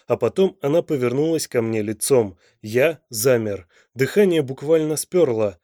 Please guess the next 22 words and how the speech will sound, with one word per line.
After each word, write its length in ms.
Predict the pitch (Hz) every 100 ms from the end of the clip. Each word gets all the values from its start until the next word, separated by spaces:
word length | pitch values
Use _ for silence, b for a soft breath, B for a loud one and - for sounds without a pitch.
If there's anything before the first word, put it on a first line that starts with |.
| _ _
Синие 500 | - 208 208 196 190
обворожительные 960 | - 123 113 123 117 139 151 135 120
глаза 420 | 110 113 117 143 175
по 140 | 143
цвету 400 | 123 - 170 151
волнующегося 960 | 135 127 165 185 165 - 160 - 170 -
голубого 600 | 127 110 107 110 127 123
океана. 720 | - 120 - 113 107 104 98 - _ _ _ _ _ _
Она 360 | 127 131 175 185
улыбнулась 760 | 160 175 170 208 208 160 123 -
мне 320 | 117 131 170 -
в 100 | 127
ответ 520 | 131 151 160 - -
и 140 | 185
снова 420 | 202 - 156 160 175
отвела 500 | 170 - 113 117 147
взгляд 520 | 117 104 110 113 - _
в 60 |
сторону. 580 | - 135 117 107 107 101 _ _ _
Девушка 680 | 117 170 185 - - 170 -
не 140 | 127
одна. 480 | 117 104 107 110 98